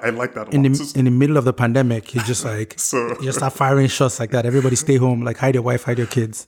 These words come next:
Speaker 1: Okay, so, so
Speaker 2: Um,
Speaker 1: South Africa market share is Vodacom has about forty-two percent first. Second is M T N with about thirty percent. Uh, third is Cell C with about fifteen percent.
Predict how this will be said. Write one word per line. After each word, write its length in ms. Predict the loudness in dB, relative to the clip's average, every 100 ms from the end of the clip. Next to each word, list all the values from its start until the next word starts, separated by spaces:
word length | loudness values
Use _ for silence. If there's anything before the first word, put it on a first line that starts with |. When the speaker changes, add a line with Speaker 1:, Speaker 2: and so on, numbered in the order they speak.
| -8
Speaker 1:
Okay, 240 | -4 -2
so, 200 | -2 -2
so 100 | 0 0
Speaker 2:
Um, 40 |
Speaker 1:
South 200 | 2 2
Africa 280 | 0 -2 -4
market 320 | -2 -2 -4
share 240 | -4 -6 -4
is 500 | -4 -4 -4 -8 -6
Vodacom 580 | 0 2 2 0 -2 -2
has 280 | -2 0 0
about 340 | 0 -2 -2 -2
forty-two 420 | -2 -2 -4 -4
percent 520 | -2 -2 -2 -4 -10 _ _ _ _ _ -6
first. 440 | -2 0 0 0
Second 300 | 0 2 0
is 140 | 0 -2
M 140 | -2
T 180 | -2 -2
N 140 | -2
with 100 | -6
about 300 | -4 -4 -2
thirty 220 | -2 -2 -4
percent. 640 | -8 -8 -8 -8 -10 -12 _ _ _ _
Uh, 140 | -8 -8
third 640 | -10 -2 0 2 0 -2 -2
is 200 | 0 2
Cell 220 | 2 0
C 240 | 0 -2
with 120 | -2 -2
about 200 | -4 -2
fifteen 380 | -6 -4 -6
percent. 560 | -6 -8 -6 -6 -8